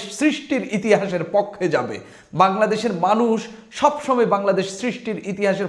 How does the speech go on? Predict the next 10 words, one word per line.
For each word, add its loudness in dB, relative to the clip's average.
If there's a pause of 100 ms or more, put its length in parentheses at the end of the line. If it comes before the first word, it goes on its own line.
পক্ষে -2
থাকবে। -6 (380)
এর 6
বাইরে 6
যারা 4
রয়েছেন 4
তাদেরকে 4
আমরা 4
সমালোচনা 4
করব। -16